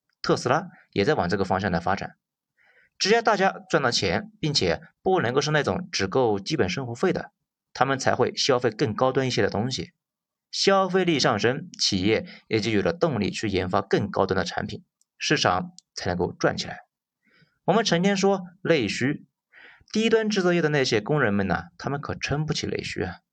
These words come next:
我们经常说先富带动后富，不要指望先富的那群人发善心，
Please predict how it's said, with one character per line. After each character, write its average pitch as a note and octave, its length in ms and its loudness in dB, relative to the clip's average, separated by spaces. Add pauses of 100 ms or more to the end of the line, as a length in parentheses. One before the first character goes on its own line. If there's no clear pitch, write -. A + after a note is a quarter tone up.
(680)
我 - 80 0
们 G3 140 4
经 F#3+ 80 0
常 F#3 120 4
说 F3 460 0
先 G3+ 380 2
富 F#3 420 -4
带 C#3 140 2
动 A#2 120 0
后 A2+ 280 0
富， - 260 -14 (340)
不 C#3 80 2
要 D3+ 80 4
指 D3 160 -2
望 F#2+ 140 2
先 D3 260 0
富 C#3+ 140 0
的 B2 60 4
那 A#2 120 2
群 G#2+ 160 -2
人 F2 200 0
发 G#2 200 0
善 G2 280 0
心， G#2+ 340 -4